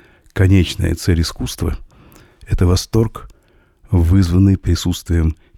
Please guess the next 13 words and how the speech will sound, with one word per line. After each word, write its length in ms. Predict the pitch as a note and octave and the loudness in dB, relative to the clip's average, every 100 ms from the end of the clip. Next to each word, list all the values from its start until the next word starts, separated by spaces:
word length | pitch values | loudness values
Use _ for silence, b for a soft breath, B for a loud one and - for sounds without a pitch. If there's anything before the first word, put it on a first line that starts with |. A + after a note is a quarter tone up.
| - | -2
перед 300 | F#2+ E2 F2 | 0 0 0
вечно 260 | F2 - | -4 -2
меняющимся 640 | E2 E2 E2 D#2+ - E2 - | -2 0 0 -2 -8 -12 -12
сознанием 760 | - E2+ F2 F#2+ F#2+ E2+ D#2+ _ b b b b b | -10 -6 0 2 2 2 -2 _ b b b b b
того, 240 | G2 E2+ F2+ | -4 -2 -4
что 160 | - | -4
постоянно 880 | - - - F#2+ D#2+ D#2+ D2 - - - _ | -6 -6 -2 0 2 0 -2 -8 -12 -20 _
в 120 | D#2+ | -6
этом 260 | D#2 - - | -6 -6 -10
мире». 240 | - - - _ _ _ _ _ _ _ | -14 -20 -20 _ _ _ _ _ _ _
А 140 | - - | -6 -4
что 180 | G#2+ | -4
постоянно? 560 | - - E2+ - - | -6 -8 -10 -10 -16